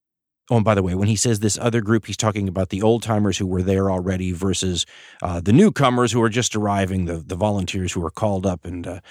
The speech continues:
and are gung-ho. And Frank writes, quote, "The other group was, by contrast, small in number, but like a drop of dye in a gallon of water, they gave the whole division an unmistakable hue,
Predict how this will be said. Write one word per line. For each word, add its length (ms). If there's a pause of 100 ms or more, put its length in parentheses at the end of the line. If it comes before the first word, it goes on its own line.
(180)
and 100
are 80
gung-ho. 640 (180)
And 140
Frank 260
writes, 200
quote, 340 (480)
"The 160
other 180
group 480
was, 320
by 240
contrast, 920
small 500
in 160
number, 540 (240)
but 100
like 160
a 60
drop 420
of 140
dye 320
in 120
a 60
gallon 380
of 100
water, 480 (240)
they 100
gave 380
the 120
whole 340
division 720
an 120
unmistakable 800
hue, 580